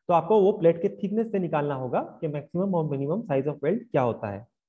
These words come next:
कि minimum plate of thickness क्या है, उसके हिसाब से कितनी होनी चाहिए, but इस सवाल में आपको दिया हुआ है। Determine the design strength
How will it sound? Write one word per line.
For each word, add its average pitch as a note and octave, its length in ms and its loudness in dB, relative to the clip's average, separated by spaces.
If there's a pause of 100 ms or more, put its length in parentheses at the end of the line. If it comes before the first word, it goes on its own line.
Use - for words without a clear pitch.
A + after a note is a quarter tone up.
(120)
कि C3 80 -4
minimum C#3 400 -2
plate C3+ 220 0
of C3 220 -6
thickness B2+ 260 -4
क्या C3 220 0
है, F#3+ 140 0
उसके C#3+ 180 -2
हिसाब B2+ 180 -4
से E3 120 -10
कितनी C#3+ 240 -6
होनी G#2+ 180 -2
चाहिए, G2+ 280 -10 (160)
but D#3 100 -8
इस D3 100 -8
सवाल B2+ 240 0
में C#3 80 -6
आपको D3+ 160 -6
दिया B2 220 2
हुआ G2 220 -2
है। G2+ 140 -14 (1040)
Determine A3+ 520 2
the F3 380 4 (180)
design F#3 420 0 (380)
strength E3 420 -2